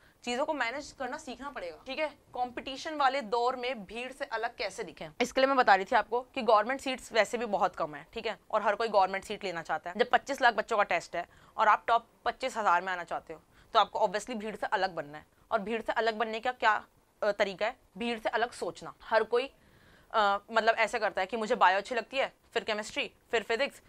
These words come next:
तो फिजिक्स को सबसे ज़्यादा कम टाइम दे रहे हैं, फिजिक्स में पढ़ने में मन नहीं लगता। आप रिवर्स करो, जब चौबीस पच्चीस लाख बच्चे ऐसे कर रहे हैं, चौबीस लाख बच्चे ऐसे कर रहे हैं,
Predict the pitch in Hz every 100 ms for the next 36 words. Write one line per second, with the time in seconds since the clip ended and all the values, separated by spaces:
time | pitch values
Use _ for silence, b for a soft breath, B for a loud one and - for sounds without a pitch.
0 | _ 254 240 226 226 262 254 254 202 214
1 | 208 202 208 220 233 254 214 _ - 214
2 | 226 240 220 196 208 202 196 226 240 -
3 | 254 - 220 226 226 240 247 233 247 b
4 | b 196 240 - _ _ - 214 254 262
5 | - 247 247 220 220 233 214 214 240 202
6 | 208 226 208 - 214 214 196 202 226